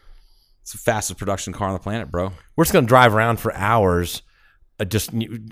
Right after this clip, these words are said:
Speaker 2: under, trying to figure out how, what all works. How does this happen? How do we do this? What
Speaker 1: Yeah, right? Can I,
Speaker 2: Yeah.
Speaker 1: can I do burnouts?
Speaker 2: All right.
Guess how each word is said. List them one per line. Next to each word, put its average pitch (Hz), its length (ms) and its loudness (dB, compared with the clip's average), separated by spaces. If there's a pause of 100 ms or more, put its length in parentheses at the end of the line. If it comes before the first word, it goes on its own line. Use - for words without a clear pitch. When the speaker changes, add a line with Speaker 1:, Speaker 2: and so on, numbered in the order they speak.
Speaker 2:
under, 123 240 2
trying 120 280 -2
to 107 40 -4
figure 110 200 2
out 101 180 4
how, 101 200 2
what 104 360 2
all 95 240 6
works. 98 560 0
How 123 160 2
does 131 120 4
this - 160 -2
happen? 71 300 -8
How 92 120 -2
do 104 40 -2
we 107 80 -2
do 110 120 -2
this? 107 300 -6
What 85 140 -8
Speaker 1:
Yeah, 110 240 4
right? 107 260 2
Can 120 140 -8
I, 104 80 -4
Speaker 2:
Yeah. 82 60 -6
Speaker 1:
can 82 100 -2
I 98 80 -2
do 110 160 -4
burnouts? 98 640 -4 (200)
Speaker 2:
All 95 80 -8
right. 85 200 -6